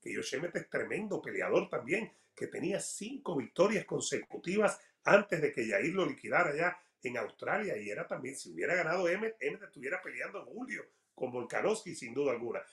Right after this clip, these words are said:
Yo creo que sí es el candidato, es el oponente adecuado y es el oponente que nos va a decir, Topuria es de verdad for real,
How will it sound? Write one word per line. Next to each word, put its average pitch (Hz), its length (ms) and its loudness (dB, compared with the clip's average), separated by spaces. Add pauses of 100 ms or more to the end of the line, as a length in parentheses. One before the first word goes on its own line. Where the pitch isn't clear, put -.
(160)
Yo 170 120 0 (180)
creo 202 220 6
que 170 100 -6
sí 170 320 -2
es 160 80 6
el 160 120 2
candidato, 139 580 2
es - 60 0
el 160 180 0
oponente 147 560 0
adecuado 165 580 0 (220)
y 160 120 2
es 160 60 4
el 175 80 8
oponente 160 540 -2
que 131 120 0
nos 120 160 -2
va 151 120 4
a 151 40 2
decir, 131 480 -6 (520)
Topuria 143 600 2 (300)
es 147 180 2
de 147 100 2
verdad 117 380 0 (300)
for 127 240 -2
real, 127 300 0